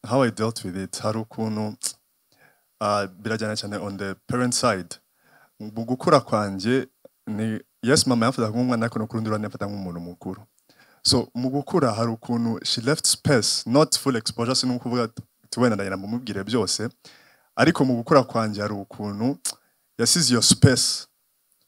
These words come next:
yo kuba nyine, like, "You can trust me with anything." I'll be honest, of course, ko nagiye ngo mumubwire details, kuko nyine hari aho bigarukira. Honestly, biraya, senior one, senior two, hari aho bigera ukavuga ati, "Ah, no, no, no, no."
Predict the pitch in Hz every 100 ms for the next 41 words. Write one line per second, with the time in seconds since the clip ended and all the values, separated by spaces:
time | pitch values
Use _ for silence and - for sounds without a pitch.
0 | _ _ - 143 143 143 143 135 120 110
1 | 101 - - _ _ _ _ _ _ _
2 | _ _ 127 131 123 - 135 - 123 107
3 | 107 104 95 92 90 - - - _ -
4 | _ _ _ _ 110 123 131 165 139 117
5 | 131 156 139 143 139 135 110 101 95 131
6 | 110 - 127 - 92 92 - - - _
7 | _ _ - 127 165 147 123 135 170 135
8 | 131 135 - 98 - _ _ - 135 139
9 | - 90 - - 107 117 120 120 117 -
10 | - 113 117 117 131 110 110 151 156 135
11 | 147 123 131 123 113 101 95 - 110 110
12 | 98 90 82 82 82